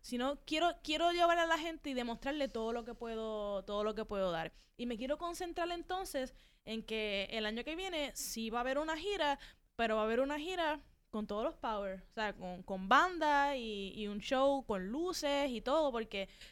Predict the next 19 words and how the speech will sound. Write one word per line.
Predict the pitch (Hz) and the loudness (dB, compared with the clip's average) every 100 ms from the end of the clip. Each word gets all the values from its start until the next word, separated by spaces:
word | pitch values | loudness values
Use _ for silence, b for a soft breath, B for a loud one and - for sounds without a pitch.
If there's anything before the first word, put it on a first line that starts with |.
| - | -8
siento | 262 247 | -6 -4
que | 285 | -4
ya, | 220 226 220 | -2 -2 -6
ya | 202 220 | -6 -4
es | |
el | 254 | -4
momento | 262 254 262 285 | -4 -4 -4 -4
de, | 254 220 208 | -2 -4 -4
de | 220 | -4
mostrarme | 226 220 208 202 | -4 -4 -4 -2
de | 214 240 | 0 0
esa | 247 262 | -2 -2
manera | 254 262 311 311 | -2 -2 -2 0
y | 226 | -2
que | 190 190 | -4 -8
puedan | 180 185 220 | -6 -6 -4
verlo, | 233 285 | -4 -4
o | 240 | -6
sea, | 214 190 | -4 -4